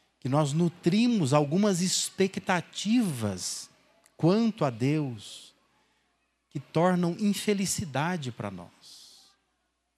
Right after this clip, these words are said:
Aquele moço vivia infeliz na casa do pai. E talvez nós somos como os fariseus, como os escribas. Servimos a Deus,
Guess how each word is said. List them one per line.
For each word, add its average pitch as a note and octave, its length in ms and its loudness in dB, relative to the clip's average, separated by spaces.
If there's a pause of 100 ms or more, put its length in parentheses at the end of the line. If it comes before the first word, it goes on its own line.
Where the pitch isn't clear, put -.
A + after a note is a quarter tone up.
(720)
Aquele D#3 360 -2
moço E3 400 0
vivia D3+ 400 0
infeliz F#3 720 -4
na C3 120 -8
casa A2+ 280 -8
do G#2 140 -10
pai. F2+ 260 -16 (1500)
E B2 60 -20
talvez C#3 500 0
nós C#3+ 400 0
somos D3+ 300 -4 (600)
como D#3 200 -2
os F3+ 300 -4
fariseus, G#3 760 0
como A#2 160 -4
os B2 120 -6
escribas. G3 1000 -6 (1000)
Servimos B2 800 0
a A#2+ 80 0
Deus, A2+ 340 -2